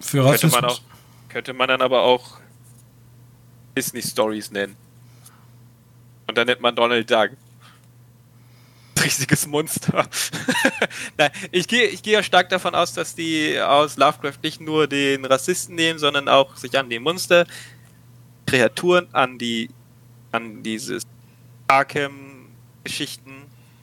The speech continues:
Speaker 2: Arkham-Zirkel sich da ein bisschen halten. Wenn sie es nicht machen, wäre ich hart enttäuscht.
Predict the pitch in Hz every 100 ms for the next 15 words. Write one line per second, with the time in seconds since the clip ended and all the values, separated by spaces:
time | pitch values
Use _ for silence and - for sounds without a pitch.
0 | - 131 - 139 - 139 135 135 135 -
1 | 127 123 131 - 131 123 120 120 123 127
2 | - - - - - - - - - -
3 | - - _ 143 147 147 185 196 190 175
4 | 147 127 151 151 131 190 311 -